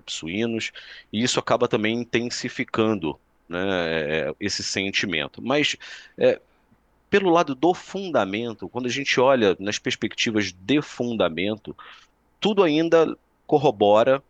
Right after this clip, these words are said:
para um mercado altista, tá? Para esse bimestre, é, é, o último bimestre de dois mil e vinte e cinco e ao longo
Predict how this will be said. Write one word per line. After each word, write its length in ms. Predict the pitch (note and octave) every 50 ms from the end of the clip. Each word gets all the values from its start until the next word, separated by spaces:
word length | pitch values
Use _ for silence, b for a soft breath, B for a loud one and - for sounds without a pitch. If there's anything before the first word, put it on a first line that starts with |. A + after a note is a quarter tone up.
| _ _ _ _
para 380 | - G2+ G2+ G#2+ A#2+ B2+ C3 -
um 240 | - A2 A2 A#2+ B2+
mercado 800 | B2 A#2+ A#2 - - - G#2+ G2 G#2 A2 G#2 A#2 B2 C3 - - -
altista, 720 | - B2 C3+ - - - C3+ C3+ A#2+ - - - E2+ D2+ - _ _ _ _ _ _ _ _
tá? 240 | - F#2+ G2+ G#2+ A2
Para 340 | - _ G2+ G2+ G2+ G2+ G2
esse 400 | F#2+ F#2+ - - - F#2+ F2+ E2
bimestre, 1120 | C#2+ D2+ F#2 F2 E2+ F2 F2+ G#2+ A#2+ C3+ C#3+ C#3 - - - C#3+ C#3+ C#3+ C#3+ C#3 B2 G2+
é, 360 | F2+ F2+ F2 D2 E2 E2+ D#2+
é, 40 | D#2+
o 60 | D#2+
último 360 | F2 F#2+ G#2+ G#2+ - F#2+ F2 E2
bimestre 440 | D2+ D#2 E2 E2 E2 - - D#2+
de 80 | D#2 D#2
dois 180 | E2 E2 D2+ D#2
mil 100 | E2+ D#2+
e 60 | D#2
vinte 180 | D2+ D#2+ D#2
e 40 | -
cinco 440 | - - A#2+ C3+ D#3 E3 - - F#3 B B B B B B
e 60 | - G3
ao 100 | G#3+ F#3
longo 420 | C3 A#2 A#2+ C3 C#3 B2+ C3